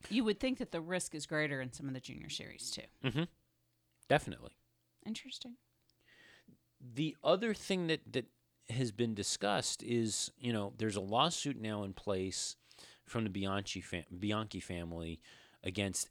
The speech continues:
Speaker 2: F one, and I think the F I A, but I don't think Mannor's being sued. Um, a wrongful death lawsuit saying that the, that the sport did not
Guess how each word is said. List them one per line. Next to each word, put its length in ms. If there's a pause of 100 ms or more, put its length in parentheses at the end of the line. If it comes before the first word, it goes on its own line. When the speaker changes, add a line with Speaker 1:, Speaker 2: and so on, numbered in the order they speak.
(100)
Speaker 2:
F 260
one, 380
and 160
I 140 (1120)
think 240
the 200
F 240
I 120
A, 200
but 100
I 60
don't 260
think 220
Mannor's 440
being 320
sued. 380 (720)
Um, 560 (480)
a 60
wrongful 440
death 320
lawsuit 460 (200)
saying 280
that 140
the, 80 (220)
that 160
the 60
sport 520
did 200
not 280